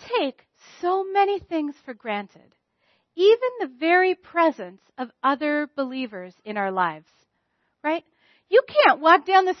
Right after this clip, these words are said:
street in Creston without running into someone who shares your faith. I've tried it.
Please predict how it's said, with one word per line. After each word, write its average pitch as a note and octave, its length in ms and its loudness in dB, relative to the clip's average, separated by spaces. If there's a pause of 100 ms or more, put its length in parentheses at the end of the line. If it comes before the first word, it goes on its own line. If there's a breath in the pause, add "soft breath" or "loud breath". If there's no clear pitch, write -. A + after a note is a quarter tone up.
street F4 300 0
in C#4 80 -2
Creston G3+ 560 -4
without B3 380 0
running C4 320 4
into B3+ 300 -4
someone G#3+ 300 -6
who A#3+ 160 -12
shares A#3 480 -4
your G#3+ 160 -6 (100)
faith. D3+ 260 -10 (1500)
I've F#3 180 -10
tried D#3+ 260 -10
it. G#2+ 120 -20